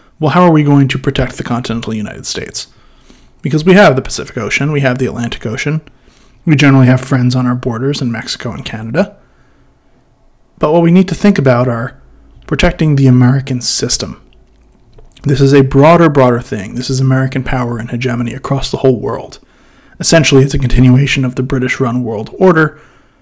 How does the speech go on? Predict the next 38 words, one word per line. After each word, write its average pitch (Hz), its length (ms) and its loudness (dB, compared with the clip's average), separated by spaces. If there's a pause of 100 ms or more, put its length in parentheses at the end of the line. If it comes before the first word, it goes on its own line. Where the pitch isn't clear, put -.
(340)
that 143 260 0
was 135 160 -2
established 131 540 -4
in 131 80 -4
the 123 80 -6
late 101 200 -10
nineteenth - 360 -14
century, - 420 -6 (960)
where 135 460 4
there 143 200 -4
is 113 240 -8
largely 135 360 0
free - 220 -12
trade, 160 480 2 (560)
uh, 120 400 -8 (380)
sea - 320 0
lanes 143 400 2
are 131 140 0
open 139 420 0
to 143 80 -8
trade 135 340 -2
between - 280 -8
countries, 143 640 0 (480)
piracy 139 440 0
is 131 140 0
clamped - 340 -6
down 139 200 2
upon, 127 480 0 (800)
uh, 135 240 -2
and 135 360 -4
after 131 340 -4
World 120 220 -4
War 131 120 -2
One, 180 400 2
there 139 120 6
were 135 80 4
very 135 220 2
few, 123 520 -2